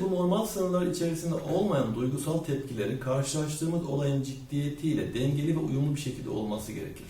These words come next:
Duygularımız dengeli ve uyumlu olduğu zaman davranışlarımız da kontrol altına alınacak. Bu hem bizim mutluluğumuz için hem de diğer insanlarla olan ilişkilerimizi düzenleyecektir. Yaşamın getirdiği bazı olaylar karşısında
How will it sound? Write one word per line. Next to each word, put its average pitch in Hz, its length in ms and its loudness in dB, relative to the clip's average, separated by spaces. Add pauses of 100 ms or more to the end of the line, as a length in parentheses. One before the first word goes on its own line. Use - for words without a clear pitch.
(560)
Duygularımız 160 580 6
dengeli 147 400 4
ve 208 40 4
uyumlu 156 340 4
olduğu 139 460 2
zaman 143 280 2
davranışlarımız 135 680 2
da 180 140 -2
kontrol 151 320 0
altına 170 260 4
alınacak. 170 460 0 (420)
Bu 170 260 -2 (140)
hem 190 240 2
bizim 147 220 0
mutluluğumuz 180 580 0
için 185 280 -2
hem 185 160 0
de 123 160 2
diğer 185 200 4
insanlarla 160 640 0
olan 135 260 2
ilişkilerimizi 147 760 0
düzenleyecektir. 117 760 -2 (180)
Yaşamın 220 240 -2
getirdiği 165 520 0
bazı 185 320 4
olaylar 139 500 2
karşısında 110 600 -2